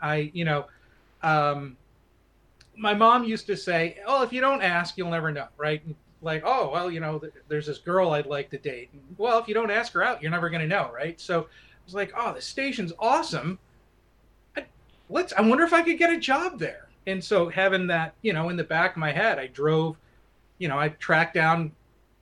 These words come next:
College Corner Pike and everything else and drove over there one afternoon 'cause I didn't have a job. Um, drove over there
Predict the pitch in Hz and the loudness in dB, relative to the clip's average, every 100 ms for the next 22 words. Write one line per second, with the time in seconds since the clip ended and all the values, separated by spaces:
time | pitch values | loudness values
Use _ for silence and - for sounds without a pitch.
0 | _ _ - 165 180 156 - 170 165 151 | _ _ 0 0 0 -2 -2 0 -2 -2
1 | 151 185 143 139 156 165 156 147 180 170 | 0 0 -2 -4 -4 -4 -2 0 -2 -4
2 | 135 - 160 160 160 165 160 170 160 160 | -10 0 2 4 4 4 4 4 2 0
3 | 160 165 170 160 196 190 147 190 294 156 | 2 0 0 -6 -6 -6 0 2 2 -4
4 | 131 117 117 - - 190 190 _ _ _ | -8 -10 -14 -20 -14 -12 -12 _ _ _
5 | _ - 156 156 151 143 - 170 185 170 | _ -4 -2 0 -2 -4 -2 2 4 4
6 | 220 180 139 139 156 | 2 2 2 0 -2